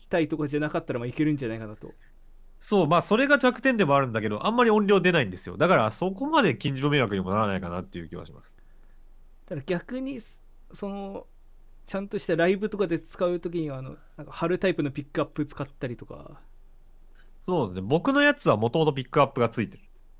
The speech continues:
Speaker 1: あ、なんかそういうタイプもあります。なんか、
Speaker 2: あるある。
Speaker 1: エリアコみたいな。
Speaker 2: そうそうそうそう。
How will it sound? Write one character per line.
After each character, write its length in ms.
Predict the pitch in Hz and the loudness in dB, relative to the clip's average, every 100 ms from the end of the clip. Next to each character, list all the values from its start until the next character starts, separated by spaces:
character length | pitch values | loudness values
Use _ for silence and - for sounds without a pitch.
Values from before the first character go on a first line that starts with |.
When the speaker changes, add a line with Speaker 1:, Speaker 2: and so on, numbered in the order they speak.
| - - - - - | -20 -20 -20 -20 -10
Speaker 1:
あ、 80 | - | -4
な 60 | 185 | -4
ん 20 | |
か 60 | - | -2
そ 100 | 240 | -4
う 40 | |
い 40 | |
う 20 | 226 | -2
タ 120 | 226 | -6
イ 40 | |
プ 100 | 214 | -6
も 120 | 131 | -10
あ 20 | 110 | -12
り 60 | |
ま 100 | 117 | -16
す。 140 | - - - | -18 -20 -20
な 80 | - | -18
ん 20 | |
か、 160 | 131 - - | -18 -20 -12
Speaker 2:
あ 120 | 120 | -6
る 140 | 95 85 | -4 -6
あ 40 | |
る。 120 | 82 - - - - - | -10 -16 -20 -20 -20 -20
Speaker 1:
エ 180 | - 151 | -8 -2
リ 140 | 147 | 0
ア 60 | 147 | 0
コ 100 | 151 | -2
み 120 | 139 | -6
た 100 | 131 | -8
い 60 | - | -12
な。 180 | 147 - - - - - | -16 -20 -20 -20 -20 -20
Speaker 2:
そ 200 | - 127 | -4 -4
う 40 | |
そ 120 | 107 95 | -2 -6
う 20 | |
そ 140 | 95 | -6
う 20 | |
そ 160 | 85 | -12
う。 40 | - | -14